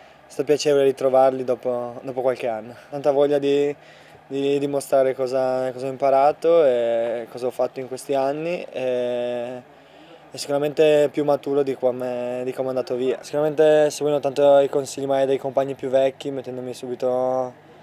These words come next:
a disposizione della squadra dove, dove serviva e nel particolare magari mi sono focalizzato di più su rimanere sempre concentrato su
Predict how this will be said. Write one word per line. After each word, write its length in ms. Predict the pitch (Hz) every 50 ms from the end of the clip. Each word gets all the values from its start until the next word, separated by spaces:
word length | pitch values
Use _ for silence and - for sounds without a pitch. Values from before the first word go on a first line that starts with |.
| - - - -
a 80 | 135
disposizione 500 | 135 135 131 - - 143 139 - - 143
della 160 | 143 143 135 135
squadra 760 | - - - 135 131 131 127 127 131 131 127 127 127 127 127
dove, 520 | 127 135 131 131 131 131 131 131 131 131 131
dove 220 | 131 131 131 135
serviva 720 | - - 151 139 135 123 127 131 139 143 143 147 147 143
e 320 | 135 131 127 127 123 123 123
nel 160 | 123 123 120
particolare 520 | - 135 127 - 131 120 127 127 123 127
magari 240 | 127 127 127 131 131
mi 40 | 127
sono 500 | 123 - 139 131 131 131 127 127 127 127 - - - - - - - - - -
focalizzato 580 | - - 139 131 143 143 135 123 143 135 - 135
di 100 | 131 135
più 300 | 127 - 139 139 139 131
su 640 | 123 - - 135 127 127 127 127 127 123 123 127 127
rimanere 340 | 127 123 127 131 131 131 131
sempre 520 | - - 131 120 131 131 131 131 127 123
concentrato 560 | - 131 123 - 131 123 123 131 131 127 - 120
su 180 | - - -